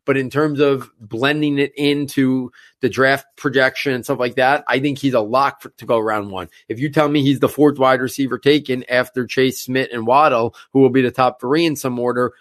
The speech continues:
I wouldn't be surprised. If Toney goes ahead of Marshall, Bateman, and Moore,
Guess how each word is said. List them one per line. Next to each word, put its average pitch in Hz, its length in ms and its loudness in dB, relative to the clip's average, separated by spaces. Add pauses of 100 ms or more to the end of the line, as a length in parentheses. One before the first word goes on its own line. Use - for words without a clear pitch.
(140)
I 143 100 4
wouldn't 147 260 2
be 139 120 0
surprised. 127 500 -2
If 101 100 -18
Toney 139 280 -4
goes 135 160 0
ahead 127 200 -4
of 117 80 -4
Marshall, 131 440 -2
Bateman, 131 520 -6
and 117 160 -8
Moore, 147 440 0